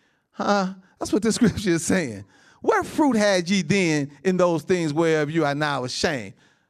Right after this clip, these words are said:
I can't look at, back at none of that mess and think of no fruit that I had in it. None. But a lot of waste of time and money.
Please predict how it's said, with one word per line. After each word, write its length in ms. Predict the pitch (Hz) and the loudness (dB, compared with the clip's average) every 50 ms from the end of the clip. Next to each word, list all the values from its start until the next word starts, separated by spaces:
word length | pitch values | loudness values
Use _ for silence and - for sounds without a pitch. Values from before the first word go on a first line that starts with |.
| _ - | _ -4
I 60 | 508 - | -2 0
can't 240 | - 440 285 262 262 | 2 2 2 2 2
look 140 | 262 254 254 | 0 0 2
at, 160 | 247 240 208 | 0 0 0
back 200 | 254 254 247 254 | 0 -2 0 0
at 100 | 254 240 | -2 0
none 160 | 254 262 254 | 0 2 2
of 60 | 247 | 2
that 140 | 247 247 240 | 2 2 0
mess 300 | 226 240 269 254 240 - | 2 2 2 2 2 0
and 140 | 226 208 - | -2 -2 0
think 180 | - 247 208 208 | -2 -2 0 -2
of 100 | 180 185 | -2 -2
no 260 | 247 392 392 415 440 | 0 0 2 2 0
fruit 360 | - - 359 359 330 - - | 0 0 0 0 0 2 0
that 120 | 240 226 | 0 2
I 120 | 226 220 214 | 2 2 2
had 280 | 196 220 208 202 196 | 2 2 2 2 2
in 140 | 190 180 143 | 2 0 -2
it. 180 | 113 101 - _ _ _ _ _ _ _ _ | -4 -10 -14 _ _ _ _ _ _ _ _
None. 640 | 175 226 330 381 381 339 294 226 170 135 - - - _ _ _ _ _ _ - | -4 0 4 4 4 4 4 2 0 -4 -6 -10 -18 _ _ _ _ _ _ 0
But 160 | - 269 254 | 2 2 4
a 100 | 220 202 | 4 2
lot 240 | 202 254 294 311 302 | 4 4 4 4 4
of 120 | 294 285 | 4 4
waste 260 | 277 285 277 277 269 - | 4 2 2 2 -2 -4
of 120 | 196 180 | -6 -4
time 400 | - - - 302 302 285 285 269 | 0 0 2 2 2 2 2 2
and 120 | 262 254 | 0 2
money. 400 | 240 247 240 185 143 113 98 104 | 2 2 0 0 -2 -6 -10 -12